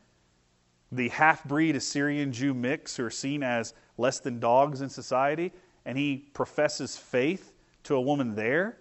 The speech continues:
the same spot in the area at least, the same area where Esau and Jacob are reconciled to each other? Like, these are, this is thousands of years of time happening in one spot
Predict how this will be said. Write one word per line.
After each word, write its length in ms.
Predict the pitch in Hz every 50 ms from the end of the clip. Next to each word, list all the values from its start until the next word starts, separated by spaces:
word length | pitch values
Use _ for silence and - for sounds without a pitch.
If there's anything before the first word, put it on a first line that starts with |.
| _ _ _ _ _ _ _ _ _ -
the 60 | 127
same 260 | - - 165 165 170 156
spot 680 | - - - - - 135 139 160 170 - - - _ _
in 120 | - 131 127
the 120 | 123 123
area 460 | 127 135 156 156 156 143 127 120 123
at 80 | 131 123
least, 380 | 120 117 117 147 151 - - -
the 180 | 123 123 123
same 240 | 120 - 165 165 160
area 260 | 135 127 135 156 156
where 120 | 139 120 117
Esau 460 | 113 123 139 135 - 160 147 143 131
and 120 | 113 104
Jacob 380 | 98 117 127 131 - 165 165 147
are 100 | 123 107
reconciled 580 | 110 123 - - 147 139 - 156 156 156 156 -
to 100 | 170 165
each 160 | 165 156 -
other? 260 | 170 170 175 180 180 180 - _ _ _ _ _ _ _ _ _ _ _ _ _ _ _ _ _ _ _ _ _ _ _ _ _ _ _ _ _ _ _ _ _ _ _ _ _
Like, 140 | - 180 175
these 180 | 220 254 247
are, 100 | 262 202
this 260 | - - 190 254 - 311
is 80 | 226
thousands 640 | - - - 190 185 196 208 220 190 190 190 170 160
of 100 | 156 139
years 460 | 143 147 160 190 208 202 180 143 120
of 200 | 123 113 - - - _ _ _ _ _ _ -
time 460 | - - - - 202 190 151 120 110
happening 680 | 104 - 175 180 196 170 - 131 117 110 104 104 117 -
in 160 | - 135 127
one 200 | 127 156 175 180
spot 760 | 160 - - - - 196 190 180 147 123 123 - - - -